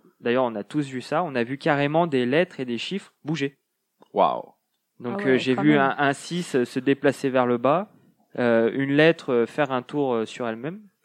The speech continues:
Speaker 3: Oh, chaud.
Speaker 1: Enfin,
Speaker 2: Ouais, c'est
Speaker 1: moi, c'était en
Speaker 2: hallucinant,
Speaker 1: plus
Speaker 2: hein.
Speaker 1: ma première séance de Ouija dans un lieu de fou, paumé, euh, dans les montagnes. Euh, vraiment, j'étais vraiment pas tranquille et ça m'a marqué.
Speaker 2: Bah, attends, tu m'étonnes.
Speaker 1: Et, euh, bon, ça, c'était la première.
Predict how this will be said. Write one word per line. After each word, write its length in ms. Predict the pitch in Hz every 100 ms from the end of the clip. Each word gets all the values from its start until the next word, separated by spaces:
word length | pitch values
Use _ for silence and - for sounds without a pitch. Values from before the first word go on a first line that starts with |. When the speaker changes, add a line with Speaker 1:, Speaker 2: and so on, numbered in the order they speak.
| -
Speaker 3:
Oh, 40 | -
chaud. 280 | - - 220 - _ _ _
Speaker 1:
Enfin, 280 | 113 104 98 - -
Speaker 2:
Ouais, 140 | 123
c'est 80 | 110
Speaker 1:
moi, 120 | 156 170
c'était 300 | 110 131 151
en 60 |
Speaker 2:
hallucinant, 140 | 143 143
Speaker 1:
plus 120 | 185
Speaker 2:
hein. 40 |
Speaker 1:
ma 80 | 156
première 320 | 143 156 165
séance 260 | 160 160 139
de 80 | 139
Ouija 380 | 139 143 143 151
dans 220 | 131 117
un 100 | 123
lieu 140 | 120
de 80 | 127
fou, 300 | - 196 285 _ -
paumé, 360 | 156 156 165 160
euh, 100 | 123
dans 100 | 123
les 100 | 123
montagnes. 420 | 123 120 170 226 - _ _ _ _ - - _ _ _ _ 110
Euh, 480 | 107 101 98 90 85 - _ -
vraiment, 520 | 110 151 170 180 143
j'étais 460 | 113 120 110 101 95 _ -
vraiment 280 | 123 147
pas 140 | 151 151
tranquille 360 | - 127 156
et 40 | 147
ça 160 | -
m'a 120 | 110 107
marqué. 260 | 101 - - -
Speaker 2:
Bah, 80 |
attends, 220 | 85 98 92
tu 140 | -
m'étonnes. 440 | 85 85 110 90 - _ _ _ _ _ _ _ _ _
Speaker 1:
Et, 200 | 147 139
euh, 460 | 127 120 110 107 101
bon, 180 | 110 117
ça, 120 | 107
c'était 260 | 139 - 127
la 80 | 117
première. 480 | - 131 135 170